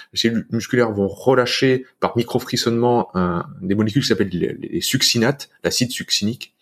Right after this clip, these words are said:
Ça, au niveau des cellules graisseuses, bah, ça va faire démultiplier les mitochondries, c'est-à-dire les unités de production, euh, dans, euh, dans chacune des cellules, les unités de production d'énergie, qui, le sous-produit, en fait, de la production d'énergie, c'est la chaleur. Donc, comme on a froid,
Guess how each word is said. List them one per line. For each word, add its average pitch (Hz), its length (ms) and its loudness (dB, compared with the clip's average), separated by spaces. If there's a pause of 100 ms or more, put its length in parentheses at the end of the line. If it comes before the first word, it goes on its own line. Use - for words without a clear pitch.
(500)
Ça, 143 360 4
au 127 100 2
niveau 107 220 4
des 101 100 -2
cellules 110 240 2
graisseuses, 110 560 2 (240)
bah, 95 120 0
ça 110 160 2
va 104 100 2
faire - 220 -2
démultiplier 117 800 0
les 120 80 2
mitochondries, 107 640 0
c'est-à-dire 95 300 0
les 92 180 0
unités 104 280 2
de 95 40 -4
production, 107 640 0 (220)
euh, 85 220 0
dans, 98 420 2 (120)
euh, 85 160 -10 (160)
dans 95 100 2
chacune 104 320 -2
des 98 80 0
cellules, 120 400 2 (180)
les 98 80 -4
unités 101 220 0
de - 60 -12
production 104 340 0
d'énergie, 101 540 2 (320)
qui, 123 400 0 (160)
le 113 100 4
sous-produit, 139 480 2
en 127 80 2
fait, 110 240 -2
de 95 100 0
la 90 100 0
production 104 420 -6
d'énergie, 98 400 2
c'est 135 140 0
la 117 60 4
chaleur. 110 420 0 (260)
Donc, 87 120 -10
comme 117 160 2
on 113 120 4
a 104 80 2
froid, 131 400 0